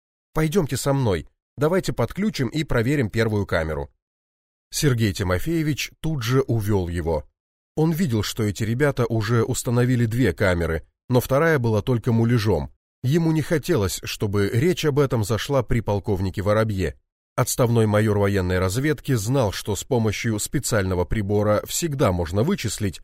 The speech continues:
где стоит работающая камера, а где муляж. Прибор этот состоит из гибрида тепловизора с чем-то еще.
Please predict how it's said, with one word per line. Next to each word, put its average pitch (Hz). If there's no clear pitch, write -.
где 139
стоит 127
работающая 127
камера, 82
а 151
где 156
муляж. 135
Прибор 170
этот 110
состоит 156
из 123
гибрида 127
тепловизора 131
с -
чем-то 156
еще. 120